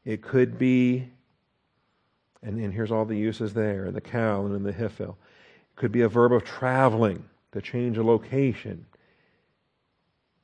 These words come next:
to enter, to bring. And this is, this is touching upon where we're getting it in, uh, in Proverbs, bringing your heart,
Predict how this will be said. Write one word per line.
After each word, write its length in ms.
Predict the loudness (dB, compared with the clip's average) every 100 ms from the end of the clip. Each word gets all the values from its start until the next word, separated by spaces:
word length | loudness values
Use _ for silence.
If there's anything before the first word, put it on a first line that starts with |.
| _ -6
to 160 | -6 -2
enter, 580 | 0 0 0 -4 -4 -12 _ _ _ _ _ _ _ _ _ _ _ _ _ _ _ _ _ _ _ _ _
to 160 | -4 -2
bring. 680 | 2 2 4 2 0 -4 -14 -20 _ _ _ _ _ _ _ -10
And 140 | 0
this 200 | 2 4
is, 280 | 4 4 0 -18 _ _ _ _ _
this 180 | -8 -8
is 100 | -8
touching 400 | -2 -2 -2 -4
upon 360 | -2 0 0 2
where 160 | 2
we're 140 | 4 2
getting 300 | 2 0 0
it 160 | -2
in, 360 | -2 -2 -2 -2
uh, 140 | -4 -4
in 260 | -6 -8
Proverbs, 480 | -2 -2 -2 -2 -6
bringing 500 | -4 0 2 2 0
your 140 | -2
heart, 400 | -4 -2 -4 -6